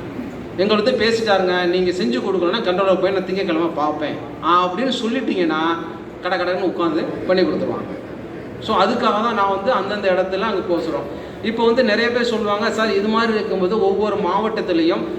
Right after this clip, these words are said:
நீங்க ஒரு ஆபீஸ் ஆரம்பிக்கலாமே" அப்படின்னு ஒரு எண்ணம் இருக்க தானே செய்யும், இவ்வளவு சிரமமா இருக்குன்னு சொல்லி. இதுக்கான முயற்சிகளை நாங்க எடுத்துட்டு இருக்கோம். இப்போ வந்து பாத்தீங்கன்னா நாகர்கோவில்ல ஆபீஸ் ஓபன் பண்ணியிருக்கோம்,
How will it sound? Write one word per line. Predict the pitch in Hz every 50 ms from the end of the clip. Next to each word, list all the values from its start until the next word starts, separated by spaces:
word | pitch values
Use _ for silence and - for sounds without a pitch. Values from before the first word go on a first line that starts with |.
| - - -
நீங்க | 170 180 175 175
ஒரு | 170 165
ஆபீஸ் | 160 180 196 180 185 - 175
ஆரம்பிக்கலாமே" | 147 156 170 180 175 147 143 139 135 131 131 139 143 139 120 - - - - 170
அப்படின்னு | 175 220 285 269
ஒரு | 240 202
எண்ணம் | 247 240 262 262
இருக்க | 226 233 233 254 262
தானே | 247 247 240
செய்யும், | 226 - 196 180 170 156 175 - - - - - - -
இவ்வளவு | 202 220 226 220 220
சிரமமா | - 202 185 190 196 190 185 170
இருக்குன்னு | 156 147 151 151 143 143
சொல்லி. | 147 135 131 131 - - - - - - -
இதுக்கான | 220 262 - 247 233 233 202 185
முயற்சிகளை | 196 220 294 285 - 302 285 269 262 254
நாங்க | 240 220 190
எடுத்துட்டு | 180 185 185 190 175 -
இருக்கோம். | - 143 - - - - -
இப்போ | - 185
வந்து | 190 190 196 226
பாத்தீங்கன்னா | 226 - - 233 262 247 208 196
நாகர்கோவில்ல | 226 247 247 233 226 220 185 190 170 165 151 147 151 185 151 - - - - - - - - - - -
ஆபீஸ் | 185 196 202 202 190 - 190
ஓபன் | 175 165 175 175 175 165 147 147
பண்ணியிருக்கோம், | 143 135 127 - - 127